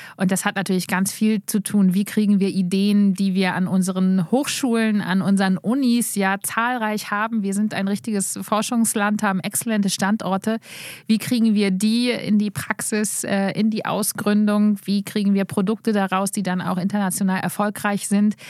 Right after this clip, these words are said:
Das sind Themen, mit denen beschäftige ich mich schon, äh, seit Jahren. Und rund um dieses Ausgründungsthema, äh, der vielleicht der Bezug ist zu den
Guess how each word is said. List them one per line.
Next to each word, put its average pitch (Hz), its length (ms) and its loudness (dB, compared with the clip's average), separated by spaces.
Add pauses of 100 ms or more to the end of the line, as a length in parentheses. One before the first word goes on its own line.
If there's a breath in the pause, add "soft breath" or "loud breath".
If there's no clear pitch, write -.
(300 loud breath)
Das 185 140 0
sind 208 160 0
Themen, 208 400 0
mit 185 140 2
denen 185 340 2 (120)
beschäftige 190 520 0
ich - 160 -2
mich 185 220 0
schon, 185 280 4
äh, 180 280 0
seit 185 260 0
Jahren. 208 340 2
Und 190 320 0
rund 202 200 2
um 196 100 2
dieses 185 340 0
Ausgründungsthema, 214 1300 0
äh, - 220 -6
der 180 180 -4
vielleicht 185 240 -4
der 180 60 -2
Bezug 190 380 -4
ist - 260 -2
zu 190 100 -4
den 185 240 2